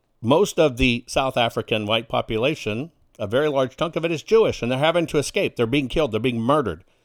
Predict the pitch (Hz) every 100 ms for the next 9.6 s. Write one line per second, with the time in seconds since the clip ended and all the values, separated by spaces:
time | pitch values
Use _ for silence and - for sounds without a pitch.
0 | _ _ _ _ _ _ _ - 117 131
1 | 180 160 156 160 151 120 120 131 156 143
2 | 117 147 147 - 151 127 98 110 127 151
3 | 139 135 120 113 131 139 131 120 131 135
4 | - 101 - - 131 170 156 120 135 127
5 | 107 107 113 135 127 95 85 87 110 151
6 | 175 123 156 147 101 90 82 - _ _
7 | _ _ _ _ _ _ 120 156 - 170
8 | - 151 117 151 151 120 123 - - 147
9 | 151 - 113 98 104